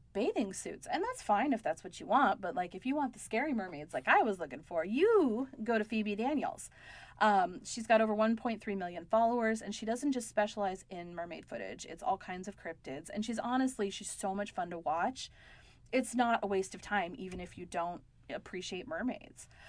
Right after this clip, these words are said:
Um, so there's, um, there's this fisherman that she is connected with,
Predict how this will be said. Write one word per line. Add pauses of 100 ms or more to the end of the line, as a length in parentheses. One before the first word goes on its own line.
(220)
Um,
so
there's,
um, (260)
there's
this
fisherman (180)
that
she
is
connected
with,